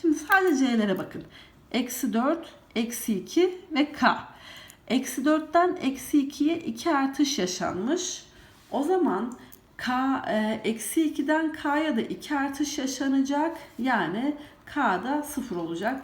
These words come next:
Öyleyse denklemimizde iki x artı y artı sıfır dememe gerek yok.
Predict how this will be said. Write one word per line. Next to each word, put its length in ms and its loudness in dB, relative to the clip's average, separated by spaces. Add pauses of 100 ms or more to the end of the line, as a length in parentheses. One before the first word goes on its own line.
Öyleyse 420 0
denklemimizde 760 -4
iki 360 -6
x 220 -8
artı 360 -6
y 120 -2
artı 460 -4
sıfır 500 -6 (140)
dememe 280 -2
gerek 300 -8
yok. 180 -6